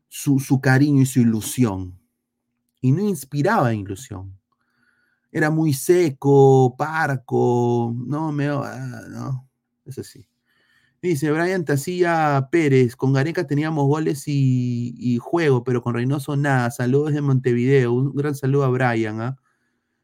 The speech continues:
Dice, "Le competimos a Alemania y a Países Bajos", correcto. La uefa con los chicos de Melgar, es que tienen sus contratos hasta el veinte veinticinco, sus cláusulas son altas y joder, y Jader ya dijo que Reina se queda.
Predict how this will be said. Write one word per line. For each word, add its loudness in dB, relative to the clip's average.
Dice, 0
"Le 2
competimos 0
a -2
Alemania 2
y 0
a 0
Países 0
Bajos", -2
correcto. -4
La 0
uefa 0
con -2
los 0
chicos -4
de -2
Melgar, 0
es -8
que -4
tienen -4
sus -6
contratos -2
hasta -4
el 2
veinte 0
veinticinco, -4
sus -4
cláusulas -4
son -2
altas -6
y -2
joder, 0
y -6
Jader 0
ya 0
dijo -2
que 0
Reina 0
se -8
queda. -2